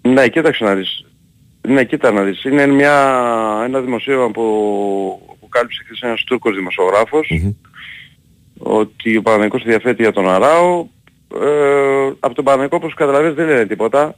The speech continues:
Speaker 2: Ε, καλά, εντάξει.
Speaker 1: Το κάνουν όλοι το καλοκαίρι αυτό.
Speaker 2: Μμμ.
Speaker 1: Ε, ούτε επιβεβαιώνουν, ούτε διαψεύδουν. Φαίνεται όμως ότι ο παίκτης αυτός απασχολεί.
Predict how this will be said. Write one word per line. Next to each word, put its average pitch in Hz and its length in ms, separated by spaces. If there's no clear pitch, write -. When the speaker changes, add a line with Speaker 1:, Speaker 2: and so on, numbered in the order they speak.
Speaker 2:
Ε, 170 80
καλά, 120 240
εντάξει. - 220
Speaker 1:
Το 214 60
κάνουν 139 240
όλοι 139 100
το 117 80
καλοκαίρι 95 400
αυτό. 113 380
Speaker 2:
Μμμ. 101 180
Speaker 1:
Ε, 104 880
ούτε 135 220
επιβεβαιώνουν, 117 360
ούτε 123 120
διαψεύδουν. 143 600
Φαίνεται 165 360
όμως 156 220
ότι 139 380
ο 131 100
παίκτης - 220
αυτός 143 200
απασχολεί. 127 640